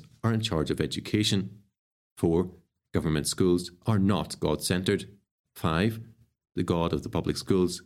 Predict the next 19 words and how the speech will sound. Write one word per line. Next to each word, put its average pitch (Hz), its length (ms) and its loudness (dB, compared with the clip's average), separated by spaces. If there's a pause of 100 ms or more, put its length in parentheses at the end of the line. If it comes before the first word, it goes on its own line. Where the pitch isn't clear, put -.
(220)
is - 160 -6
man. 101 440 0 (1000)
Six, - 360 -4 (420)
children 160 440 2
are 131 120 4
not 139 260 2
allowed 131 320 2
to 85 80 0
pray 85 260 -4
publicly 107 480 0
in 90 120 2
these 90 180 2
schools. 95 460 0 (580)
Seven, 92 440 0 (520)
God 95 440 0
is 95 100 0
excluded 107 560 0
on 95 200 0
campus. 95 520 -2